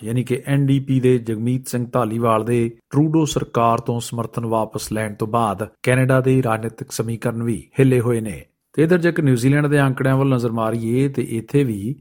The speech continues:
ਪ੍ਰਵਾਸੀ ਕਾਮਿਆਂ ਦੇ ਸ਼ੋਸ਼ਣ ਨੂੰ ਲੈ ਕੇ ਬਹੁਤ ਸਾਰੇ ਝਗੜੇ ਸਰਕਾਰੀ ਦਰਬਾਰੇ ਬਕਾਇਆ ਦਿਖਾਈ ਦਿੰਦੇ ਨੇ।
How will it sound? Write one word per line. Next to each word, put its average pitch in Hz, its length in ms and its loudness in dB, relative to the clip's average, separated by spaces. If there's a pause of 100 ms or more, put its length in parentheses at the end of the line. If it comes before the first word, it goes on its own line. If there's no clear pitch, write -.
(140)
ਪ੍ਰਵਾਸੀ 123 480 0
ਕਾਮਿਆਂ 120 360 0
ਦੇ 120 140 0
ਸ਼ੋਸ਼ਣ 113 380 -4
ਨੂੰ 113 180 -4
ਲੈ 117 180 2
ਕੇ 117 200 -4
ਬਹੁਤ 135 320 0
ਸਾਰੇ 120 240 0
ਝਗੜੇ 110 480 -2 (420)
ਸਰਕਾਰੀ 120 540 0
ਦਰਬਾਰੇ 117 580 0 (200)
ਬਕਾਇਆ 120 520 0
ਦਿਖਾਈ 110 400 -2
ਦਿੰਦੇ 110 300 -2
ਨੇ। 135 180 2